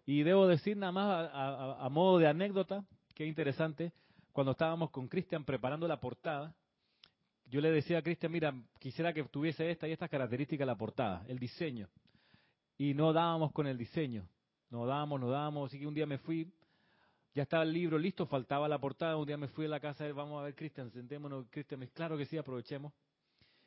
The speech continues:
Y entonces empezamos a revisar las opciones de, de portada, una y otra, y no, no, como que no nos terminaba. Entonces necesitamos en un momento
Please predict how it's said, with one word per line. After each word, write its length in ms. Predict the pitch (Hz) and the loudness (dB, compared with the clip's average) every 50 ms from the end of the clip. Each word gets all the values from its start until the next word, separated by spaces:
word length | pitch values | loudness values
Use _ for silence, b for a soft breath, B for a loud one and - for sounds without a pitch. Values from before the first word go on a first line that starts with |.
| b b 135 | b b -10
Y 40 | |
entonces 240 | 139 131 151 139 - | -6 -4 -4 -4 -4
empezamos 560 | 170 151 123 139 123 - 156 151 156 160 165 | -6 -6 -6 -8 -8 -6 -6 -6 -4 -2 -4
a 20 | 156 | -2
revisar 540 | 143 143 135 131 120 - 160 160 165 156 160 | -2 -4 -6 -6 -8 -8 -6 -6 -6 -6 -6
las 120 | 151 139 | -6 -4
opciones 540 | 139 123 - - - 202 185 156 135 120 110 - _ _ _ _ b b b b b b b | -4 -6 -6 -6 -4 -2 0 0 0 -4 -8 -10 _ _ _ _ b b b b b b b
de, 580 | 120 117 147 151 156 160 165 156 147 143 135 127 123 | -4 0 2 2 4 2 2 0 -2 -6 -8 -6 -6
de 100 | 135 - | -6 -4
portada, 500 | - 123 - - 165 143 127 113 113 - | -4 -6 -4 -2 -2 -2 -2 -2 -4 -6
una 260 | 139 147 156 151 139 | -6 -6 -6 -6 -6
y 100 | 139 147 | -6 -6
otra, 220 | 151 143 - 131 | -6 -6 -6 -8
y 60 | 127 | -8
no, 160 | 123 131 143 147 | -8 -8 -8 -8
no, 140 | 143 139 127 _ | -8 -10 -12 _
como 180 | - 123 120 123 | -12 -8 -8 -6
que 60 | 139 | -6
no 100 | 151 156 | -4 -4
nos 140 | 156 143 - | -4 -4 -4
terminaba. 500 | 135 120 120 123 135 139 143 143 135 - b b b b b b b | -6 -6 -6 -6 -6 -6 -6 -8 -8 -12 b b b b b b b
Entonces 360 | - 160 143 - 175 175 170 | 0 0 2 4 4 4 4
necesitamos 640 | 156 147 135 127 135 127 - 175 175 170 175 180 165 | 4 0 0 -2 -4 0 0 0 2 2 2 0 0
en 60 | 156 | 0
un 60 | 175 | 0
momento 500 | 196 196 190 202 202 180 - 196 196 185 | -2 -2 -2 -2 -4 -2 -2 -2 -2 -2